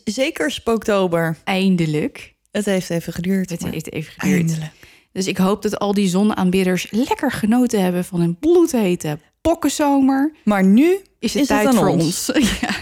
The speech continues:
Speaker 2: precies. Ik hoop op wervelwinden, st-,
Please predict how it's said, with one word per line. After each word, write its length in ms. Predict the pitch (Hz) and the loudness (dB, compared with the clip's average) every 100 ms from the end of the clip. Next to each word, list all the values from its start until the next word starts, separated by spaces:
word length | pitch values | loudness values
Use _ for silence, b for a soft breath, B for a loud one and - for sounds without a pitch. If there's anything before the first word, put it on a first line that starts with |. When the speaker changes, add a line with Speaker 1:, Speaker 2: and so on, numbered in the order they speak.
| - | -10
Speaker 2:
precies. 480 | - 247 - - - | -6 -6 -4 -8 -4
Ik 160 | 247 | -4
hoop 300 | 233 220 226 - | 0 -2 0 -2
op 220 | 254 - B B B B B | -4 -6 B B B B B
wervelwinden, 1160 | 240 269 302 339 269 254 226 269 285 262 233 220 B B B B | 0 2 2 2 2 2 4 6 6 4 4 0 B B B B
st-, 220 | - - | -12 -12